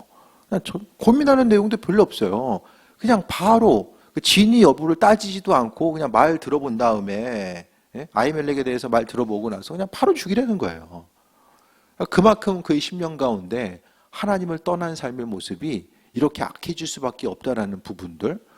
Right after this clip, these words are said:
그래서 우리가 무엇보다도 주님 만나는 그 순간까지 믿음을 잘 지키고 또 은혜 가운데 충만한 삶을 살아가는 것이 얼마나 중요한 일인가를 돌아봐야 되고요.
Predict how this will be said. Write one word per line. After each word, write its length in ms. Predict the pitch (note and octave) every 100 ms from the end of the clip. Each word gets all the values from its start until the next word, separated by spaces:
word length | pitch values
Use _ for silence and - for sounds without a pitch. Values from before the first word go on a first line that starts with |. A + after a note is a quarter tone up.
| _ _ _ _
그래서 200 | - G3+
우리가 320 | F3 E3 D#3
무엇보다도 1000 | C3 A#2+ C#3+ C#3+ C3 A2+ G#2+ A2+ B2 F#2+ F2 _ _ - -
주님 260 | - D3+ D#3+
만나는 340 | D3+ C#3+ C#3
그 120 | B2+ A#2+
순간까지 480 | C3+ B2 B2 A2+
믿음을 440 | G2+ G#2 A2+ A2 G#2+
잘 680 | - G2+ G2 F#2+ F#2+ F#2 F#2
지키고 920 | - G2+ - A2 - A2+ D#3 A#3 - _ _ -
또 180 | D#3+ D#3
은혜 140 | E3
가운데 300 | D3+ C#3+ C3+
충만한 460 | - A#3 G3+ F#3 D#3
삶을 320 | D3+ C3+ A#2+
살아가는 500 | - E3 D3+ C3 A2+
것이 280 | G2+ - G2
얼마나 400 | A2 C3 A#2+ G2+
중요한 460 | - B2 C3 B2
일인가를 840 | G#2 A2 G#2 G2+ F#2+ A2 B2+ G2 F2+ - _
돌아봐야 540 | - B2 C3+ A#2 A2 A2
되고요. 640 | G#2 G2 F#2+ F2+ G#2+ F#2+